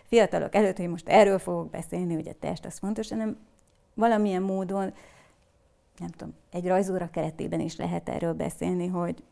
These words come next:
Dávid szobrával kapcsolatban, most mondtam egy példát, ami így hirtelen eszembe jutott, de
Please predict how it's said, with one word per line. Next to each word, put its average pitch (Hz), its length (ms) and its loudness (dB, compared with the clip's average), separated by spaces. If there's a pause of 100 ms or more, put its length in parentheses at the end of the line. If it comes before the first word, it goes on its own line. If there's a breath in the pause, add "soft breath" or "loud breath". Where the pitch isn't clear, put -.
(300)
Dávid 170 500 6
szobrával 175 460 4
kapcsolatban, 175 480 -2
most 190 180 -6 (120)
mondtam 180 300 -6
egy 160 140 -6
példát, - 420 -6
ami 175 140 -2
így 165 140 -8
hirtelen 170 300 -2
eszembe 170 240 -4
jutott, 190 220 -4
de 196 180 2